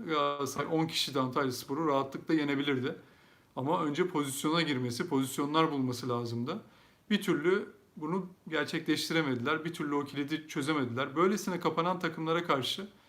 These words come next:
aslında Galatasaray'ın bu kilidi çözecek kaliteli ayakları mevcut, kaliteli oyuncuları mevcut. Ama bugün o kaliteyi gösterdiklerini söyleyemeyiz.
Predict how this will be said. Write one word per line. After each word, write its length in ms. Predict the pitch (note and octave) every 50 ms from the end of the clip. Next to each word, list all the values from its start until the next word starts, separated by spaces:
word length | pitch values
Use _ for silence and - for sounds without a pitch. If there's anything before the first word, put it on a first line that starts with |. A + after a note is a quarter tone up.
| - - - - _ _ _ _ _ _ _
aslında 420 | C#3+ C#3+ C#3 - - - D#3+ F#3 F#3+
Galatasaray'ın 600 | F3 D#3+ D#3 D#3 D#3 D#3 - D#3 E3+ G3 B3 - - - _ _ _ _ _ _ _ -
bu 100 | F3 F3
kilidi 320 | F3 E3 D#3 D#3+ D#3+ F3
çözecek 580 | - - E3+ C#3+ D#3 D3+ D3+ F3+ F#3+ F#3 - - - _
kaliteli 420 | - - D3+ D#3+ E3 - F3 D#3+ E3
ayakları 440 | D3 C3+ C3+ C3+ C3+ - E3 F3+ G3
mevcut, 420 | F3 D#3 D3 C3+ C3 B2+ B2+ -
kaliteli 400 | - C#3+ D3 E3 D#3+ F3 D#3 D3
oyuncuları 460 | C#3+ C3+ C3+ C3+ B2+ C3+ C3+ D#3+ F#3
mevcut. 500 | F3 D#3 D3 C3+ B2 - F#3+ F#3 - - - _ _ _ _ - _ _ _ -
Ama 420 | D3+ D3 C#3 C#3 D#3 G3 A#3 A#3 - - _ _ _ _ _ -
bugün 320 | E3+ E3+ - D3+ D#3+ F#3
o 140 | G3+ F3 -
kaliteyi 400 | - E3 D3+ D#3 D#3 - C#3+ C#3+
gösterdiklerini 960 | C#3 C#3+ C#3 C3+ - - C#3 C3+ B2+ B2+ - - - C3 C3 D3 F3 G#3+ C4 - - _
söyleyemeyiz. 840 | - - - D#3 D3 D3 D3 D3 C#3 C3 B2 C#3+ F#3+ F#3 - - -